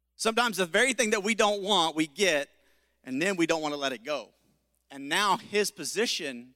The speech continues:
stood more, he cared more about it than his position with Jesus. Right? You ever been there? It's like, "Man, if I can just get this," and God blesses you and he puts you in positions, and then before you know it, it's like, "Man, I don't even go to church anymore. I don't do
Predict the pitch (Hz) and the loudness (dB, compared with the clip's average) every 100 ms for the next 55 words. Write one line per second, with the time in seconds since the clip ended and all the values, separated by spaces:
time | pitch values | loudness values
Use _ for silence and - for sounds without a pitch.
0 | _ - - 185 160 143 156 185 214 208 | _ -18 -12 -8 -8 -8 -8 -6 -6 -8
1 | - _ _ _ _ - - - 165 185 | -14 _ _ _ _ -20 -20 -8 -6 -6
2 | 175 - 190 175 185 233 247 240 220 220 | -6 -2 -2 -4 -2 -2 0 0 -2 -2
3 | 160 - _ _ _ _ _ _ 139 127 | -4 -4 _ _ _ _ _ _ -18 -18
4 | 131 123 131 131 117 _ 139 123 - - | -18 -12 -12 -12 -16 _ -18 -18 -18 -20
5 | - - _ _ _ _ _ _ _ _ | -20 -20 _ _ _ _ _ _ _ _
6 | _ _ _ - 143 151 165 143 160 175 | _ _ _ -8 -4 -2 -2 -2 -4 -4
7 | 180 160 143 131 139 139 147 147 131 131 | -4 -4 -8 -6 -8 -8 -12 -16 -16 -14
8 | 151 156 143 135 123 135 110 127 127 147 | -14 -16 -16 -14 -12 -12 -12 -16 -14 -12
9 | 147 131 123 151 - 143 127 123 127 - | -12 -12 -12 -12 -12 -14 -16 -20 -18 -18
10 | 127 120 113 - 151 143 147 156 127 135 | -18 -18 -20 -20 -18 -10 -6 -6 -8 -14
11 | 110 117 123 131 _ _ _ _ _ _ | -12 -12 -14 -16 _ _ _ _ _ _
12 | _ 120 143 110 90 - 117 123 139 135 | _ -20 -20 -20 -20 -18 -16 -16 -16 -14
13 | 135 139 131 104 107 - | -12 -10 -10 -10 -18 -20